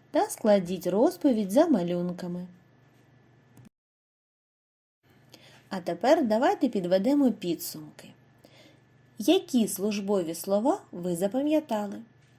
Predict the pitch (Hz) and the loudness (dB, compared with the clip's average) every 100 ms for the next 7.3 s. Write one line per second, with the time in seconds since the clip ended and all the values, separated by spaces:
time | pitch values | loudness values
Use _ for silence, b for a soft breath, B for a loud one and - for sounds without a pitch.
0 | _ _ _ _ B B B - 311 403 | _ _ _ _ B B B -2 0 2
1 | 392 277 202 190 202 196 220 226 214 180 | 2 2 2 -4 -4 -2 -2 2 2 0
2 | - 160 170 233 370 294 214 175 165 - | -2 -8 -4 -2 -2 -2 -2 -4 -12 -10
3 | 196 226 - 453 - 226 - 185 165 165 | -6 -4 -4 -4 -4 -6 -6 -6 -4 -2
4 | 208 233 233 - 156 156 156 _ _ _ | 0 -2 -8 -10 -6 -6 -8 _ _ _
5 | _ - _ _ _ _ b b b - | _ -20 _ _ _ _ b b b -6
6 | 208 320 415 - 302 196 185 185 202 285 | 2 2 2 6 6 6 0 -4 -2 0
7 | 403 247 | 0 -2